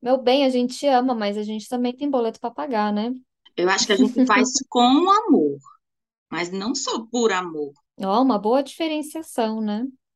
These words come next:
Speaker 1: Não só aqui pro nosso trabalho, mas pra muita coisa. Mas nesse sentido, porque, a, a, vocês falaram, né, aí do Felizes para Sempre, do casamento, tem muita coisa que a gente coloca na conta do outro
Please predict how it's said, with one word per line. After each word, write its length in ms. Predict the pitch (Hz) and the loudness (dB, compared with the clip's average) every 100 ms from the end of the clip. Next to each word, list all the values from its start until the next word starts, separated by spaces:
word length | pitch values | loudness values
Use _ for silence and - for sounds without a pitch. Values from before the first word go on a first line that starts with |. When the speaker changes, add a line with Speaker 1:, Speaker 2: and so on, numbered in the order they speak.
| _ _ _ _ _ _ | _ _ _ _ _ _
Speaker 1:
Não 200 | 220 220 254 | -2 0 0
só 140 | 254 | 0
aqui 140 | 240 | -2
pro 160 | - 233 | -6 -6
nosso 200 | 220 214 | -6 -6
trabalho, 360 | 240 208 196 190 | -6 -4 -4 -4
mas 160 | 196 | -10
pra 140 | - 208 | -8 -6
muita 320 | 202 202 202 | -6 -6 -10
coisa. 380 | - 190 185 190 _ - | -12 -12 -10 -14 _ 2
Mas 180 | 254 262 | 2 4
nesse 200 | 294 302 | 0 -2
sentido, 680 | - 302 302 294 311 262 254 | -4 -4 -4 -4 -2 -2 -2
porque, 340 | 240 247 240 - | -4 -2 -2 -2
a, 260 | 226 - 226 | -4 0 0
a, 40 | |
vocês 340 | 208 - 226 - | 0 -2 -2 2
falaram, 360 | 226 214 208 | 4 4 4
né, 160 | 208 220 | 0 0
aí 80 | 214 | -2
do 80 | - | -4
Felizes 340 | 202 202 202 | -6 -6 -6
para 240 | - 196 | -4 -4
Sempre, 540 | 190 - 202 226 214 - | -4 -2 -2 -2 -4 -6
do 120 | 190 | -8
casamento, 1000 | - 202 190 180 185 226 233 208 196 180 _ _ _ _ | -2 -2 0 -2 0 2 0 -2 -8 -10 _ _ _ _
tem 120 | - 277 | 0 2
muita 260 | 480 539 523 | 2 0 2
coisa 240 | 320 311 | 2 4
que 80 | 285 | 2
a 40 | |
gente 260 | 254 254 254 | 6 6 4
coloca 400 | 233 220 220 254 | 2 2 2 -2
na 160 | 220 214 | -4 -2
conta 400 | 240 262 285 240 | 0 0 0 -2
do 160 | 214 202 | 0 2
outro 760 | 208 277 247 254 208 185 196 | 4 6 4 0 -8 -8 -10